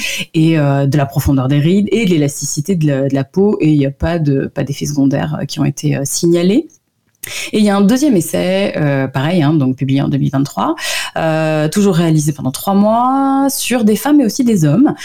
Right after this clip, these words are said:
donc âgés de quarante-quatre ans, euh, en moyenne. Et là aussi, amélioration de l'élasticité de la peau, de l'épaisseur du derme, et ça a baissé aussi, euh,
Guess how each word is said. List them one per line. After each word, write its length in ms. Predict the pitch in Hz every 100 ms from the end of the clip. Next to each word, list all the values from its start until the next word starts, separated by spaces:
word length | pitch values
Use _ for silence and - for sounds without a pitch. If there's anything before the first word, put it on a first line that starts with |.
| - -
donc 240 | 156 165 139
âgés 340 | 139 160 175
de 60 | - -
quarante-quatre 640 | 147 151 143 135 - 151
ans, 200 | 147 151
euh, 140 | 127 123
en 100 | 190
moyenne. 540 | 170 147 135 175 190 - - -
Et 80 | 143
là 120 | 143
aussi, 520 | 120 - 143 139 143
amélioration 720 | - 170 151 139 139 - 135
de 140 | 135 160
l'élasticité 640 | 175 143 143 143 - 139
de 80 | 131
la 100 | 123
peau, 320 | - 165 175
de 160 | 156 151
l'épaisseur 800 | 160 196 - 220 - 247 247 143
du 140 | 143
derme, 480 | 139 139 185 208 147
et 120 | - 175
ça 180 | -
a 80 | 131
baissé 380 | 131 139 - 190
aussi, 340 | 139 - 185
euh, 80 | 147